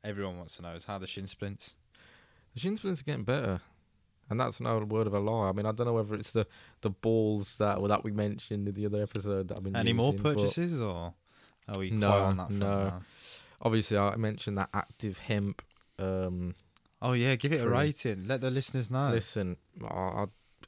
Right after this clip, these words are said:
Speaker 2: it's hard to say. I don't know whether it's a placebo or what, but all I'm gonna say is I don't wanna jinx it. The shin splints, you know, they're, they're minimalised at the minute. That's what I'm saying. I haven't, you know, I've still been playing football quite regularly each week, so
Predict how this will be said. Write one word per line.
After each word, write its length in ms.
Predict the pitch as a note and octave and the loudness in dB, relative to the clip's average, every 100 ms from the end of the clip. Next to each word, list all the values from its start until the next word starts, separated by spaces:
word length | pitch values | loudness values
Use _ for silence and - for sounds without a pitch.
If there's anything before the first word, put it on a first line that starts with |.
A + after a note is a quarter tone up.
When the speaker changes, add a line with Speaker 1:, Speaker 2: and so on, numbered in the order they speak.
| - - | -18 -10
Speaker 2:
it's 180 | G#2 C#3 | -6 -2
hard 180 | A#2+ G#2 | 0 0
to 80 | |
say. 200 | G2+ - | -4 0
I 220 | G2 F#2 G2 | 2 2 0
don't 100 | G#2 | 0
know 80 | |
whether 140 | G2+ F#2 | 0 -2
it's 100 | - | -4
a 60 | - | -6
placebo 580 | G#2+ - G#2 G2+ F#2+ | -6 -4 -2 -2 -2
or 180 | F#2 F#2 | -2 -2
what, 300 | F#2+ G2+ F#2 G2 | 0 0 0 -2
but 260 | G2 G2 - _ _ _ _ - _ _ _ _ | 0 0 0 _ _ _ _ -20 _ _ _ _
all 180 | - C3+ | 0 2
I'm 80 | A#2+ | 2
gonna 140 | A2 F#2+ | 0 0
say 80 | F#2+ | 0
is 80 | |
I 40 | G2+ | 2
don't 100 | A#2+ | 2
wanna 160 | A2+ | 2
jinx 440 | F#2+ G#2+ G#2 - - | 0 0 -2 -4 -4
it. 180 | F2 - _ _ _ _ A2 | -4 -4 _ _ _ _ -4
The 100 | G#2+ | -4
shin 280 | - A2+ G#2+ | 0 -2 -2
splints, 680 | - G#2 G2 - - - - _ _ _ _ | -2 0 0 -2 -12 -18 -20 _ _ _ _
you 80 | A#2+ | -2
know, 140 | G#2 | 0
they're, 320 | F#2 F2+ G#2+ | 0 0 0
they're 180 | F#2+ A2 | 2 0
minimalised 760 | G#2+ G#2+ A2 G#2 G2 F2 F2 - | 2 2 2 2 2 0 -2 -4
at 60 | - | -6
the 60 | |
minute. 260 | F2 F2 E2 - _ _ - | -4 -4 -4 -10 _ _ -10
That's 140 | G2 | -4
what 60 | G#2 | -2
I'm 80 | |
saying. 180 | F#2+ G2+ | -2 -2
I 40 | A2+ | 0
haven't, 320 | D3 D#3 - | -2 -4 -4
you 80 | E3 | -2
know, 140 | G2+ | 0
I've 80 | A2 | -2
still 140 | - D3 | -2 -4
been 100 | C#3 | -2
playing 180 | C#3 B2+ | -2 -4
football 380 | - - - G2 | -4 -6 -4 -4
quite 260 | - A2+ | 0 0
regularly 420 | A2+ A2+ G#2+ G2 G2 | 2 0 0 -2 -2
each 220 | - - | -4 -4
week, 340 | G#2+ F#2 - | -2 -2 -8
so 380 | - G2+ F#2+ F2+ | -4 -2 0 -2